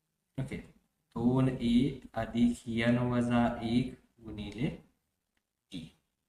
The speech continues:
ओके, मग आता बघा, एन किती शोधायचा आहे? पंधरा. यस, पंधरा. तर एन ची किंमत किती ठेवायची सांगा? पंधरा. पंधरा छेद दोन.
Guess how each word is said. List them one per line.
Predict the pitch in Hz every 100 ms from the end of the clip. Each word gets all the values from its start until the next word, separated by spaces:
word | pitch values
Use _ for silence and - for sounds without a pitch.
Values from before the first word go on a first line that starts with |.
| _ _ -
ओके, | 151 113 - - - - - - 143
मग |
आता | 151 151 139
बघा, | 120 - - _ - - - - _ -
एन | 131 135 156 160 160 - -
किती | - 185 -
शोधायचा | 170 156 - -
आहे? | 185 185
पंधरा. | 131 127 - - _
यस, | 123 117 -
पंधरा. | - - 95 - - - _ _ _ _ _
तर | 123
एन | 123 131
ची | 131 151
किंमत | 147 147 147
किती | 143 143
ठेवायची | 147 135 135 139
सांगा? | 139 135 156
पंधरा. | - - 123 113 110 117 - _ _
पंधरा | 120 120 120 131 135 131 -
छेद | - 123 123 120 120 120 -
दोन. | 113 113